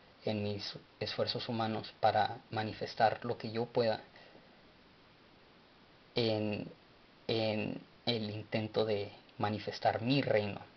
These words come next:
que es el mismo el cual declaramos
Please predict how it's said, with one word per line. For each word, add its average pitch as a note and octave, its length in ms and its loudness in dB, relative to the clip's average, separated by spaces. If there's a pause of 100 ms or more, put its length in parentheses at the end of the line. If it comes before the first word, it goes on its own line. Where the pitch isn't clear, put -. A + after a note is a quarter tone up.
(760)
que G#2+ 220 2
es - 140 -4
el A2 120 2
mismo A2 500 -4 (520)
el G#2+ 260 -2
cual G#2 260 4
declaramos G#2+ 840 2